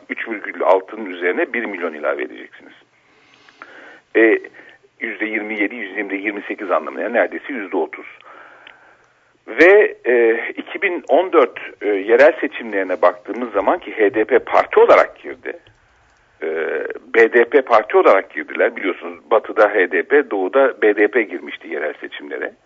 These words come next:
İkisinin oyunu topladığınız zaman, e, bu daha düşük,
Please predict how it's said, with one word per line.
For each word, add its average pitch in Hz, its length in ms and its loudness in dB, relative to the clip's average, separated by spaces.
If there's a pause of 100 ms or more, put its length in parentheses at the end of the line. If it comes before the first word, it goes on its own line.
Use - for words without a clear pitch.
(380)
İkisinin - 420 -10
oyunu 160 260 2
topladığınız 143 640 -2
zaman, 104 380 -4 (1040)
e, 80 220 -4
bu 226 220 -4
daha 147 240 6
düşük, - 460 -8